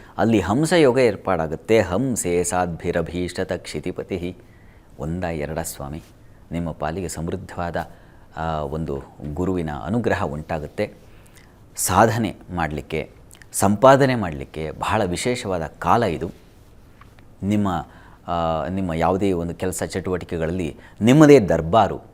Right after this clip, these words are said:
ನಿಮಗೆ ಆಡಳಿತದ ಅಧಿಕಾರದ ಒಂದು, ಆ, ಒಂದು ಏನು ಆ ಯೋಗ ಅಂತಕ್ಕಂಥದ್ದು ಬಂದು ಸೇರುತ್ತೆ. ಪಟ್ಟ ಅಂತಕ್ಕಂಥದ್ದು, ಇಷ್ಟು ದಿವಸ ಏನೂ ನನ್ನನ್ನು ಪರಿಗಣಿಸ್ತಾ ಇರಲಿಲ್ಲ ಅಂದರೆ ನಿಮ್ಮ ಪಾಲಿಗೆ ಅದು ಉಚ್ಚ ಸ್ಥಾನವಾಗಿರೋದ್ರಿಂದ ಕರ್ಕಟಕ ರಾಶಿಯವರಿಗೆ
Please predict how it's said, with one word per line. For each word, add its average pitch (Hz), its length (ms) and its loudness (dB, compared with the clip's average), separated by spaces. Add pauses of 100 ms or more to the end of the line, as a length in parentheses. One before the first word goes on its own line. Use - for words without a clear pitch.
ನಿಮಗೆ 101 260 2
ಆಡಳಿತದ 101 600 2
ಅಧಿಕಾರದ 98 520 0
ಒಂದು, 82 340 -4 (360)
ಆ, - 40 -8 (360)
ಒಂದು 73 400 -10 (260)
ಏನು 76 380 -10 (160)
ಆ 76 60 -4
ಯೋಗ 120 300 8
ಅಂತಕ್ಕಂಥದ್ದು 82 640 -6
ಬಂದು 73 200 -10
ಸೇರುತ್ತೆ. 76 460 -10
ಪಟ್ಟ - 380 -2
ಅಂತಕ್ಕಂಥದ್ದು, 82 640 -4
ಇಷ್ಟು - 180 -8
ದಿವಸ 110 220 2 (500)
ಏನೂ 143 260 6
ನನ್ನನ್ನು 95 420 -2
ಪರಿಗಣಿಸ್ತಾ 110 500 -2
ಇರಲಿಲ್ಲ 98 280 -2
ಅಂದರೆ 90 260 -4
ನಿಮ್ಮ 90 220 -6
ಪಾಲಿಗೆ 101 460 -2 (260)
ಅದು - 120 -4
ಉಚ್ಚ 95 220 -4
ಸ್ಥಾನವಾಗಿರೋದ್ರಿಂದ 113 840 0
ಕರ್ಕಟಕ 85 420 -6
ರಾಶಿಯವರಿಗೆ 87 600 -4